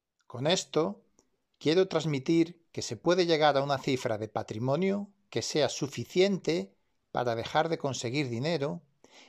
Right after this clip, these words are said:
y es crucial que tú tengas la tuya.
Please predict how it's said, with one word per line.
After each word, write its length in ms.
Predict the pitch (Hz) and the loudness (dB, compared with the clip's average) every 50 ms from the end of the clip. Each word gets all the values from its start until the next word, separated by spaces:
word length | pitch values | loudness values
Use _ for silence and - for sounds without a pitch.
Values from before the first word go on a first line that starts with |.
| _ _ - | _ _ -4
y 160 | 131 139 160 | -2 2 2
es 160 | 185 190 - | 2 0 -2
crucial 840 | - - - 135 127 123 - - 151 160 185 208 214 240 254 - _ _ _ _ _ _ _ _ - | -6 -2 2 2 2 2 2 2 4 4 4 4 2 -2 -4 -10 _ _ _ _ _ _ _ _ -4
que 160 | - 127 127 | 0 0 0
tú 420 | 127 - - 214 226 254 302 - _ _ _ _ _ _ _ _ _ _ _ _ | 0 0 0 2 2 2 2 -2 _ _ _ _ _ _ _ _ _ _ _ _
tengas 400 | - 151 160 175 180 180 165 - | -2 0 0 2 0 0 0 0
la 160 | - 113 113 | 0 -2 -2
tuya. 400 | - 113 104 98 - - - - | -2 -4 -8 -8 -12 -18 -20 -20